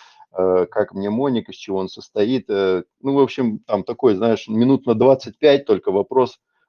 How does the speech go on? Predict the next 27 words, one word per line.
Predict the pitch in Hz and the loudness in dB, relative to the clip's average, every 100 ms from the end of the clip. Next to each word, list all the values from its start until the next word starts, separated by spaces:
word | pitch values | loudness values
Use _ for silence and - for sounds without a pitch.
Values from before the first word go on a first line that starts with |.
| _ | _
один | 95 107 127 | -4 0 2
вопрос | 101 98 123 120 _ | 2 2 2 0 _
прям | - 101 92 90 - _ _ _ | -4 -2 -2 -4 -12 _ _ _
разобран, | - 107 104 120 101 92 - - 110 _ - | -2 2 2 4 2 0 -6 -20 -20 _ -8
и | 95 | -4
его | 101 107 | 0 0
можно | 101 101 95 | 0 0 -2
использовать, | - 123 110 101 - | -2 0 4 2 0
этот | 85 85 | -8 -12
ответ, | 92 98 107 107 | -8 0 0 -2
теперь | 85 95 95 90 | -8 -2 -2 -2
там | 90 82 | -8 -10
в | 87 | -8
любом | 98 101 90 | -4 -4 -4
чате, | - 90 - _ | -6 -8 -8 _
потому | - 80 | -16 -16
что | - - | -16 -12
вот, | 87 104 _ - | -8 -10 _ -8
ну, | 143 113 | -6 -2
просто | 147 139 | -2 -2
пример | 120 151 185 | -4 0 2
того, | 185 139 196 | 2 2 2
что, | 202 131 | 2 0
казалось | - 113 156 151 110 | 0 2 6 6 4
бы, | 92 92 | 2 -2
да, | 113 113 | 0 0
элементарно, | 101 110 110 156 196 151 90 | 0 -2 0 0 0 -2 -8